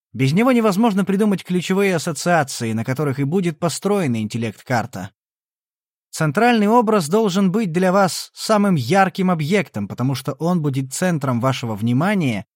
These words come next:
и основной целью создания интеллект-карты.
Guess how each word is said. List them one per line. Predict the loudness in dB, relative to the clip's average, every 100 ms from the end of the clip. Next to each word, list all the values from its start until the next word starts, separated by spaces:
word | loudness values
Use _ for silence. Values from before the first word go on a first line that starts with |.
| _
и | -2
основной | -2 0 -2 0 0 -2
целью | -2 -2 -2 -2
создания | -4 -2 -2 0 0
интеллект-карты. | -2 0 -2 -4 -6 -2 -2 -2 -16